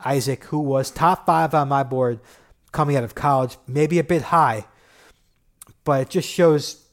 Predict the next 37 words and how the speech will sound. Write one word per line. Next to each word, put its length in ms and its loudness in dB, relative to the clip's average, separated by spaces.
you 60 -10
know, 60 -4
my 220 0
vision 400 -2
for 200 -4
him 300 -6
with 160 -2
his 340 2
two-way 400 4
versatility, 840 0
a 80 -12
guy 200 2
who 80 -2
can 120 -6
guard 380 0
every 300 -2
spot 400 0
defensively, 560 -2
particularly 420 -6
now 180 2
that 100 -4
he's 160 -10
two 140 -10
thirty-four, 540 -4
could 160 -20
probably 260 -2
guard 240 -6
centers, 420 -2
and 60 -4
I'd 140 -4
actually 320 0
like 240 0
to 80 -12
see 200 -8
him 120 -6
play 240 -2
center 460 -8